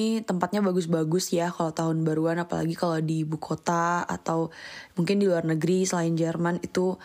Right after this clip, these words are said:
perayaannya juga besar-besaran banget dan heboh gitu ya. Tapi balik lagi, kalau misalnya nggak ada keluarga dan juga momen yang sama kayak di Indonesia,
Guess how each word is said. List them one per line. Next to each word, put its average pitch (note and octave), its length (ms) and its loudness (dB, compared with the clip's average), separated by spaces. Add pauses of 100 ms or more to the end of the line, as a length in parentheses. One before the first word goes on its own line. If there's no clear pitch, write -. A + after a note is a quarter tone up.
(200)
perayaannya F3+ 480 0
juga F#3 240 2
besar-besaran E3+ 680 0
banget E3+ 380 0
dan D#3 380 0
heboh E3 600 0
gitu D#3+ 280 -2
ya. D3+ 180 -4 (300)
Tapi F3+ 220 0
balik F#3 280 2
lagi, F#3 640 0
kalau E3 280 -2
misalnya D#3+ 420 0
nggak D#3 240 0 (100)
ada D3 240 -2 (240)
keluarga F3 800 0
dan E3 160 0
juga D#3 300 0 (340)
momen F3+ 640 2
yang F#3 240 2
sama E3 480 0
kayak E3+ 320 0
di D#3+ 120 2
Indonesia, D#3 680 0